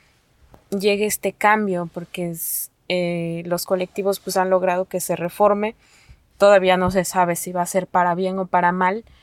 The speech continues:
pero esas modificaciones se van a dar el veintidós de, de diciembre de este año. Entonces, pues, hasta ahora llevo doce días. Me, me hicieron, este, una entrevista, me, me dijeron que,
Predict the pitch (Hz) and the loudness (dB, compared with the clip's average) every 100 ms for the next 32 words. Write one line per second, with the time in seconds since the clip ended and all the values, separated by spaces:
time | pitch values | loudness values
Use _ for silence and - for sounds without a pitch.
0 | _ _ - 190 190 214 214 208 196 190 | _ _ 0 0 2 -2 -2 -2 -2 -6
1 | - 185 - 202 196 202 - 196 185 190 | -6 -6 -4 -2 -2 -2 -2 -2 0 -2
2 | 185 180 185 190 - 185 175 165 165 170 | -2 0 0 -4 -6 -4 -4 -4 -6 -6
3 | 170 185 170 175 170 165 175 170 170 - | -6 -8 -4 -2 -4 -6 -8 -6 -8 -12
4 | 180 175 170 - 196 185 180 175 170 - | -8 -6 -6 -4 -4 -2 -4 -4 -4 -2
5 | 196 185 185 170 - _ _ _ _ _ | 0 2 0 -4 -10 _ _ _ _ _
6 | _ - 196 190 190 180 196 190 190 185 | _ -10 -8 0 0 0 -4 -6 -6 -6
7 | 175 185 185 185 180 180 180 180 170 190 | -2 2 2 2 0 0 0 0 -2 -2
8 | 185 214 220 233 - - - 175 175 170 | -2 2 2 0 -8 -12 -10 -6 -4 -4
9 | 165 - _ - 190 185 - 202 185 180 | -6 -10 _ -4 -2 -2 -2 0 0 -2
10 | 175 170 - - 175 170 170 _ _ _ | -4 -8 -12 -12 -10 -10 -14 _ _ _
11 | _ _ 185 175 175 190 190 214 233 - | _ _ -10 -8 -6 0 2 2 -4 -2
12 | 240 247 208 180 180 - - - _ - | -2 -2 -4 -4 -6 -12 -20 -20 _ -10
13 | 190 185 185 - 196 196 190 - 190 190 | -4 -2 -2 0 0 0 -2 -2 0 0
14 | 190 | -2